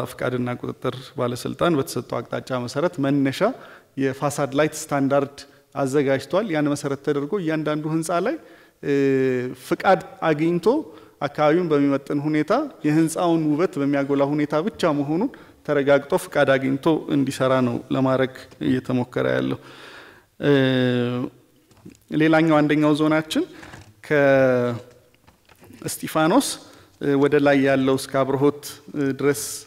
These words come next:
እ፣ ያለው ሩት ላይ፣ እ፣ በተለይ አብዛኛዎቹ የለሙ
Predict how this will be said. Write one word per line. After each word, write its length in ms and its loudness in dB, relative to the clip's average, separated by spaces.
እ፣ 120 -6
ያለው 420 2
ሩት 280 -4
ላይ፣ 140 4
እ፣ 120 -4
በተለይ 440 0
አብዛኛዎቹ 540 0
የለሙ 280 0